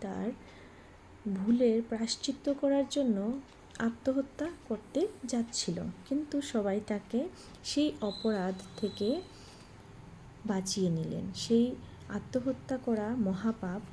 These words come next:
সেটা থেকে সবাই ওকে বুঝিয়ে বাঁচিয়ে নিলেন। তখন সে মন খারাপ নিয়ে, সে যে তার পিতামহকে,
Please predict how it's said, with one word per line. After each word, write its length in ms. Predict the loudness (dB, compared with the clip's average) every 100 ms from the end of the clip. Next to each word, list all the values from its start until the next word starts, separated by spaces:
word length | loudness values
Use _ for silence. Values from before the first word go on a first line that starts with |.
| -12
সেটা 340 | -6 -4 -2 -4 -2
থেকে 340 | -4 0 0
সবাই 480 | 0 -2 0 0 0
ওকে 220 | 2 2
বুঝিয়ে 560 | 2 0 0 2 2 0 -6 -16 -6
বাঁচিয়ে 440 | 0 0 0 -2 0
নিলেন। 300 | -2 -4 -6 -8 -14 -20 -18 -18 -18 -20 -20 -20 -20 -20 0
তখন 320 | 0 2 0
সে 300 | 0 2 6
মন 340 | 6 8 6
খারাপ 320 | 6 2 0 2 4
নিয়ে, 300 | 4 4 -2
সে 240 | 0 2
যে 120 | 2
তার 240 | 0 -2 -4 -4
পিতামহকে, 840 | 0 2 4 2 0 0 0 0